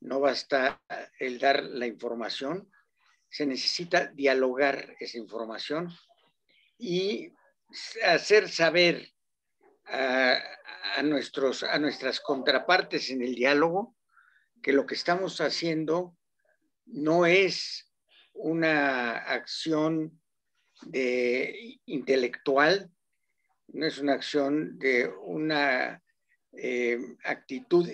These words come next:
individualista en la que nos estamos sintiendo más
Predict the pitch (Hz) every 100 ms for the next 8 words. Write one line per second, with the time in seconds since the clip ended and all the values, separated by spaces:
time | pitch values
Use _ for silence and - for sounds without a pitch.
0 | - 170 156 143 131 135 135 127 139 180
1 | - - 190 196 156 143 131 131 127 113
2 | 113 - 156 160 151 - _ _ _ -
3 | _ - - 143 123 156 156 156 147 123
4 | 135 165 175 - - -